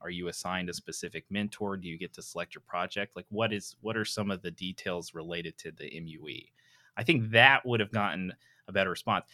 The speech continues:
And even if they still were concerned about that, you know, they don't offer it, whatnot, by getting the answer to that question, the candidate then can make that own, you know, decision-making process, or just they can reflect on that and, and understand, "Okay,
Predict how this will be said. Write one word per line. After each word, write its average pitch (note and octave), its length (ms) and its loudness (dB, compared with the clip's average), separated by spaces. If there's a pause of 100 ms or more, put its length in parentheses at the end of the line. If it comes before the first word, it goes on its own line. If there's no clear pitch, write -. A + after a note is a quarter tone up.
(180)
And B2 100 2
even G#3 400 4
if F3+ 280 6
they A#2+ 160 6
still D3+ 280 0
were B2+ 140 0
concerned D3+ 560 -2
about G#2+ 300 0
that, F#2+ 320 2 (720)
you G#2+ 120 -2
know, F2+ 100 0
they G#2+ 160 4
don't A#2+ 200 4
offer B2 280 4
it, E2+ 120 0
whatnot, F#2+ 460 -2
by G#2+ 260 2
getting C#3+ 420 0
the A#2+ 200 2
answer A2+ 200 -4
to F2+ 140 -4
that A2 340 4
question, D#2+ 760 -6 (300)
the G2+ 60 -4
candidate A#2 680 -2
then G2+ 300 0
can F#2 300 -4
make G#2 320 0
that G2 300 0 (120)
own, A2 540 0 (340)
you G2+ 140 -6
know, F2 100 -4
decision-making G2 880 -2
process, F#2 460 -2
or F2 100 -6
just - 240 -12
they G2+ 120 -4
can F#2 180 -8
reflect G#2 400 -6
on G2 80 -4
that F2+ 200 -4
and, F2+ 280 -10
and F2 120 -8
understand, F#2 600 -6
"Okay, F2 420 -2